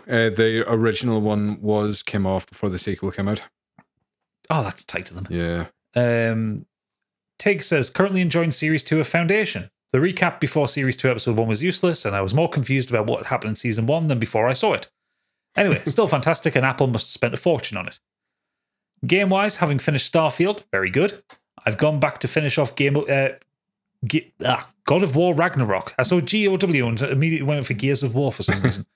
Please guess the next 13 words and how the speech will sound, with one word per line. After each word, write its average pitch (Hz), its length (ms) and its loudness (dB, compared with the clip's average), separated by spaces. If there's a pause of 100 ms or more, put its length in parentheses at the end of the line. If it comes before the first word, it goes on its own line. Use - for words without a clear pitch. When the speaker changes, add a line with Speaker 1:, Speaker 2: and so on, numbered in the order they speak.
(120)
Speaker 2:
<laughs> - 220 -20
Speaker 1:
Gears 165 260 0
of 185 60 2
Speaker 2:
God 160 120 4
Speaker 1:
War 185 80 6
Speaker 2:
of 165 60 6
War 175 100 6
Speaker 1:
Ragnarok. 139 640 2
Speaker 2:
Ragnarok. - 20 -6 (120)
Speaker 1:
Oh, 170 180 2
that 120 220 2
sounds 101 240 0
brilliant. 175 520 2